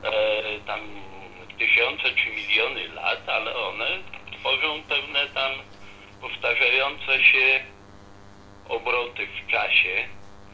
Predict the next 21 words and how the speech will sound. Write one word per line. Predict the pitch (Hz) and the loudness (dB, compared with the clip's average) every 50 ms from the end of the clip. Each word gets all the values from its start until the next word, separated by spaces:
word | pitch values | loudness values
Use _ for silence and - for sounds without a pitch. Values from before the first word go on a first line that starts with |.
| - - - - - - - - | -14 -12 -12 -12 -12 -10 -4 -2
i | - - | -2 -2
które | - - 135 131 127 127 123 | -2 0 2 4 4 4 2
decydują | - 143 135 - - - 139 - 131 131 135 135 139 151 151 - - | 2 0 0 2 0 0 0 -2 0 0 2 2 4 2 0 0 0
o | 117 113 | 0 -2
tym, | 117 - - 135 - 160 180 180 175 - - - - - | -2 0 2 2 2 2 0 -4 -8 -8 -8 -8 -6 -4
o, | 135 131 131 131 127 131 | -2 -2 -4 -4 -4 -4
o | 127 | -2
naszym | 120 120 120 - - - - - | 0 0 2 2 0 -2 2 4
życiu. | - - - - - 104 98 95 101 101 95 | 4 4 4 2 0 -4 -2 -4 -4 -4 -4
I | - 107 | -2 -2
tak | 110 110 - - | -2 -2 -2 -2
samo | - 123 123 123 131 135 135 131 135 127 123 127 | -2 -2 0 0 0 0 2 2 0 0 0 -2
i | 123 127 127 127 127 127 127 127 127 - 101 - - - - - - - - - - - - - - - - - | -2 -2 -2 -2 -2 -4 -4 -6 -6 -8 -10 -14 -16 -16 -16 -16 -14 -14 -12 -12 -12 -12 -14 -14 -16 -16 -16 -12
po | 113 110 110 | -10 -10 -8
prostu, | - 120 123 120 117 - - - 117 120 117 117 117 117 113 - - - - | -2 0 0 2 2 0 -2 -4 -6 -4 -2 -2 -2 -2 -4 -6 -8 -8 -4
nie | 202 202 - | -4 -4 -4
wiem, | - - - - - - - - - - - - - - - - - | -4 -6 -8 -10 -12 -14 -14 -16 -16 -18 -18 -18 -18 -18 -6 0 2
dzień, | 131 123 131 131 127 123 120 117 | 4 4 4 4 2 -4 -4 0
noc, | 113 117 123 120 - - - - - - - - - - - - - - - - - - - - - - - - - - - - - | 0 0 0 0 -2 -4 -4 -4 -4 -4 -6 -8 -10 -10 -10 -12 -14 -16 -16 -16 -18 -18 -18 -18 -18 -18 -18 -18 -16 -14 -14 -8 -4
przemiany | - - 117 110 117 117 120 120 120 117 113 | -2 -2 0 2 2 0 2 4 4 4 4
roku | 117 120 120 117 117 - 120 | 6 4 2 2 -2 -6 -8